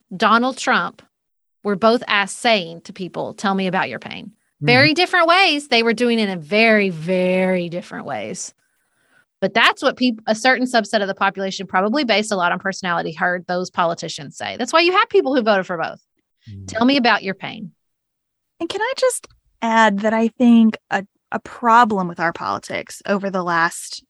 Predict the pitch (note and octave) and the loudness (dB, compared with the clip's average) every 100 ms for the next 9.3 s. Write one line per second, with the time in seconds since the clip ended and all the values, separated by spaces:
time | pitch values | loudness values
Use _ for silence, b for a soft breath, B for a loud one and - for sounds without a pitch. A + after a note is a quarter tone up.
0 | _ _ G3+ F3+ E3 D#3+ D#3+ A2 A#2+ A#2 | _ _ 0 0 -2 -4 -6 -4 -4 -4
1 | - - B1+ G1+ - _ B B B B | -10 -8 -8 -8 -12 _ B B B B
2 | B - A3+ G3+ A#3+ B3+ B3+ A3+ - - | B 0 0 2 4 6 6 4 0 -2
3 | G#3 G3 F#3+ F#3+ F#3+ G3 F#3 - - F#3+ | 2 4 4 2 0 0 -2 -4 -4 -4
4 | F#3 E3 E3 - B3 A#3 F#3 E3 - F#3 | -2 -4 -4 4 4 6 0 0 0 0
5 | E3 - D#3+ E3+ G#3 G#3 F#3+ F3+ F3 G#2+ | -2 -4 -8 0 2 4 2 2 2 2
6 | E3 - A3 F3+ E3 D#3+ E3+ G3 - F3 | -4 -4 -2 -2 -2 -4 -2 -2 -2 -2
7 | F3+ F3+ G3 G#3 G#3 - F3+ F3 E3+ D#3+ | -2 0 2 2 0 -4 -6 -4 -6 -4
8 | F#3 F3+ D#3+ E3 - E3 E3 G3 G3 C#3 | -4 -4 -2 -2 -2 -4 0 0 0 -2
9 | B2 F3 | -6 -6